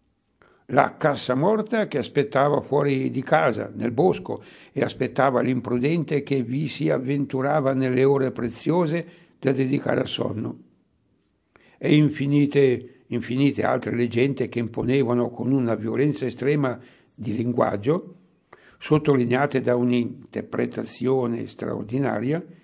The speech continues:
l'avvento del placido sonno in un mare di spaventi. Un tipo curioso di scherzo festoso che si ricollegava alla cerimonia nuziale veniva talvolta compiuto nella camera degli sposi.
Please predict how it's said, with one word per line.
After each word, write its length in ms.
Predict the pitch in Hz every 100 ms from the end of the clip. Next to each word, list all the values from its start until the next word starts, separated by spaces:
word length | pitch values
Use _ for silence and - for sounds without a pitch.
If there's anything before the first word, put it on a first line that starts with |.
| _ _ _ _ -
l'avvento 600 | 160 180 165 170 160 160
del 160 | 156
placido 540 | 147 143 147 147 143 151
sonno 600 | 147 143 135 139 139 - _ _ _ -
in 140 | 233
un 100 | 208
mare 420 | - - - -
di 220 | 98 107 -
spaventi. 960 | - - 107 - 107 - - - - _ _ _ _ _ _ _ _ _ _ _ _ _ _ _ _
Un 140 | - 185
tipo 320 | 294 - 160
curioso 520 | 131 156 151 139 123
di 120 | 123
scherzo 420 | 117 147 143 - 110
festoso 840 | 147 151 - 143 127 110 110 110
che 140 | 127
si 200 | 120 127
ricollegava 640 | 127 120 113 117 131 131 123
alla 140 | 117
cerimonia 600 | - 120 120 139 127 120
nuziale 680 | 123 160 - 143 113 139 240 - - _ - _ _ _ _
veniva 360 | - 175 226 202
talvolta 500 | 196 185 202 185 151
compiuto 580 | 175 208 147 151 147 156
nella 320 | 151 147 143
camera 480 | - 127 120 120 123
degli 300 | 120 120 117
sposi. 640 | 101 117 110 104 135